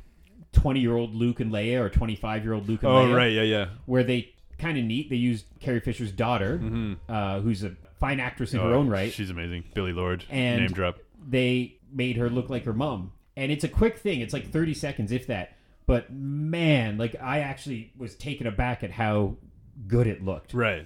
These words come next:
Speaker 1: So in that context, when it's, it's for the story, sadly your actress died,
Speaker 2: Right.
Speaker 1: you know, all that kind of stuff. And it's, and it's something that's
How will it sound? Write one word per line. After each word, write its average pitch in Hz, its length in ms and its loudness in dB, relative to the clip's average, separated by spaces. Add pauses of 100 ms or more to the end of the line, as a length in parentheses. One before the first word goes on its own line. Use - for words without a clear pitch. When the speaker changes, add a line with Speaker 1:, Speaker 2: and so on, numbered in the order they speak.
Speaker 1:
So 180 180 4
in 156 100 2
that 214 240 -6
context, 131 480 -2
when 139 120 -2
it's, 127 220 -6 (440)
it's 127 180 -6
for 165 260 4
the 151 100 4
story, 135 840 4 (220)
sadly 151 440 -2
your 143 160 2
actress 135 400 -4
died, 123 720 0
Speaker 2:
Right. 117 160 2
Speaker 1:
you 127 60 2
know, 117 280 2
all 127 160 0
that 135 80 0
kind 131 80 2
of 120 60 0
stuff. 117 220 2
And 165 140 6
it's, 165 140 2
and 151 140 2
it's 147 100 -4
something 160 320 2
that's 139 320 -4